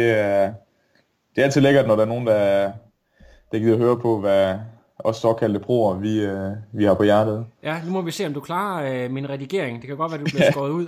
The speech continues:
Speaker 2: men, øh, eller hvad hedder det? Det, det går op i våddragstest det hele, men, øh, ej, jeg tror, jeg tror, det skal nok ende med at blive en af de populære, det her. Jeg kan fortælle dig, at, øh, Thor og Sif, de lige nu, øh, er ved at være de mest populære. Så skal, du skal bare op på over otte hundrede aflytninger, så,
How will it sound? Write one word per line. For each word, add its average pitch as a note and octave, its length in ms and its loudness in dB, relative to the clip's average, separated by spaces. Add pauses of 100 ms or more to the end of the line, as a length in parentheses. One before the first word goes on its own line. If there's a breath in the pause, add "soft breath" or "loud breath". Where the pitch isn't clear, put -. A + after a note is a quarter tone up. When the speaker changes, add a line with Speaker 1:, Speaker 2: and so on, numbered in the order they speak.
Speaker 2:
men, C3 160 -10
øh, B2 180 -8 (340 soft breath)
eller C3 120 -8
hvad C#3 100 -8
hedder C#3+ 180 -8
det? A2+ 120 -12
Det, D#3 100 -14
det C3+ 160 -10
går D3 80 -6
op D#3 120 -4
i C#3+ 100 -4
våddragstest D3+ 640 -8
det C3 80 -12
hele, D#3 220 -6
men, B2+ 180 -8
øh, A#2 60 -8
ej, B2+ 180 -6
jeg D3 80 -4
tror, D#3+ 220 -4
jeg C#3+ 100 -8
tror, E3+ 120 -8
det D3 100 -12
skal D3 120 -12
nok D#3 160 -6
ende D#3+ 120 -10
med E3+ 60 -8
at B2+ 60 -10
blive D3+ 120 -12
en D3+ 40 -8
af C#3 80 -10
de B2+ 60 -12
populære, C3+ 360 -8
det B2+ 80 -8
her. C3 140 -6 (360 soft breath)
Jeg C3+ 100 -10
kan D3 100 -12
fortælle E3+ 300 -8
dig, C#3 180 -8
at, A#2+ 220 -16
øh, B2 60 -10
Thor F#3 260 -4
og C3+ 60 -6
Sif, G3+ 240 -8 (140)
de F3 120 -10
lige F#3 200 -8
nu, F#3 240 -6
øh, B2 400 -8
er C3+ 100 -12
ved E3+ 100 -8
at B2+ 220 -6
være B2+ 100 -8
de C3 80 -10
mest F3 180 -8
populære. C#3+ 340 -6
Så C3 80 -14
skal, - 220 -14
du D#3 120 -14
skal D3+ 140 -14
bare F#3 240 -4
op F#3 120 -8
på C3+ 340 -6 (340 soft breath)
over E3 300 -4
otte G#3+ 140 -2
hundrede G3+ 240 -4
aflytninger, D#3+ 600 -6
så, E3 180 -10